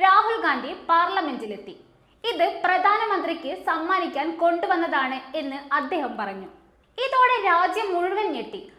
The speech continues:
സർക്കാർ നിലവിലില്ല എന്ന് പറഞ്ഞ പുസ്തകം എങ്ങനെ പുറത്തെത്തി? രാജ്യം അറിയാൻ ആഗ്രഹിക്കുന്ന പല രഹസ്യങ്ങളും പുസ്തകത്തിൽ ഉണ്ടായിരുന്നു.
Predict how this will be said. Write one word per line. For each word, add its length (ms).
സർക്കാർ 600
നിലവിലില്ല 720
എന്ന് 240
പറഞ്ഞ 300
പുസ്തകം 540
എങ്ങനെ 600
പുറത്തെത്തി? 580
രാജ്യം 540
അറിയാൻ 320
ആഗ്രഹിക്കുന്ന 880
പല 240
രഹസ്യങ്ങളും 680
പുസ്തകത്തിൽ 680
ഉണ്ടായിരുന്നു. 520